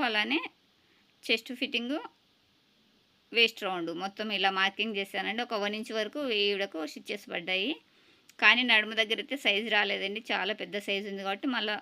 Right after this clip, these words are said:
ఒక స్టిచ్ అనేది వేశాను. చూసారా, మొత్తం ఎయిట్ పీసెస్ వచ్చేసి నాకు ఫార్టీ టూ మినిట్స్ పట్టాయి. ఎయిట్ పీసెస్కి వచ్చేసి ఫార్టీ లాగా చూసుకోండి ఎంత మనీ వస్తుందనేసి.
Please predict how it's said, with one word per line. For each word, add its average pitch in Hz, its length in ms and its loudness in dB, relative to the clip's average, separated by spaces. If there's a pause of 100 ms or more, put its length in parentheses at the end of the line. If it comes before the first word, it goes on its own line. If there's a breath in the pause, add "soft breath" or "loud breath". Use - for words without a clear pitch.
ఒక 196 140 -8 (160)
స్టిచ్ - 300 -8
అనేది 233 260 -2
వేశాను. 175 440 -4 (2750)
చూసారా, 226 420 0
మొత్తం 233 360 -4
ఎయిట్ 233 260 8
పీసెస్ 226 360 -4
వచ్చేసి 226 360 -4
నాకు 247 280 0
ఫార్టీ 208 320 0
టూ 208 140 -6
మినిట్స్ 208 360 -6
పట్టాయి. 175 500 -2 (1200)
ఎయిట్ 220 300 2
పీసెస్కి 233 440 -4
వచ్చేసి 233 420 -2 (1200)
ఫార్టీ 226 360 0
లాగా 233 300 6
చూసుకోండి 226 540 -4
ఎంత 196 160 -2
మనీ 196 240 -2
వస్తుందనేసి. 180 760 -6